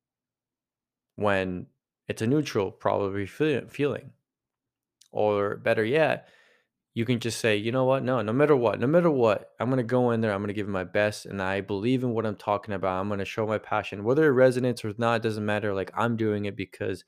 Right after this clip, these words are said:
I know that this is important, and I, I believe in what I have to say, and that's why I'm here,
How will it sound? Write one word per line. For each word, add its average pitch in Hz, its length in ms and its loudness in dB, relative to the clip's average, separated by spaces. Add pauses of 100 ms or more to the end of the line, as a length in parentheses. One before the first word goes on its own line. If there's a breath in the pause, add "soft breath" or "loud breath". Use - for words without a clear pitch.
(280 soft breath)
I 98 140 0
know 113 200 2
that 107 160 -6
this 107 180 -8
is 101 120 -8
important, 104 640 -4 (400 soft breath)
and 101 140 -4
I, 98 260 -2
I 98 100 0
believe 104 460 -2
in 113 80 0
what 101 140 0
I 95 80 0
have 101 240 -8
to 92 100 -14
say, 95 420 -2 (1200)
and 104 100 -6
that's 123 180 0
why 147 120 0
I'm 127 100 0
here, 123 320 -2